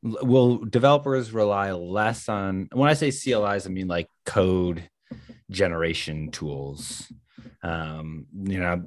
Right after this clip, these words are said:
specifically, like, maybe the Angular C L I. I generate out all these files and all this code, and it kinda stubs, it scaffolds things out. Do you think scaffolding-based tools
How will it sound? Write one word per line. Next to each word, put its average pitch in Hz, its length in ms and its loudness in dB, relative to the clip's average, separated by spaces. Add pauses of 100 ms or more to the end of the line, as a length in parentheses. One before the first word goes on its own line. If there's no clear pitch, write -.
specifically, 110 520 2
like, 95 280 2
maybe 117 240 2
the 107 140 2
Angular 92 400 -4
C 71 180 -8
L 62 100 -8
I. 65 280 -10
I 90 100 -6
generate 92 440 0
out 90 220 2
all 87 160 2
these 87 180 -4
files 165 580 6
and 113 80 0
all 101 120 0
this 90 200 -10
code, 127 500 8
and 110 100 0
it 101 80 -4
kinda 101 160 -2
stubs, 101 500 0
it 95 100 -12
scaffolds 110 560 -2
things 87 220 -4
out. 76 240 -8 (260)
Do 139 80 6
you 151 40 8
think 151 160 4
scaffolding-based 117 1300 0
tools 90 580 -2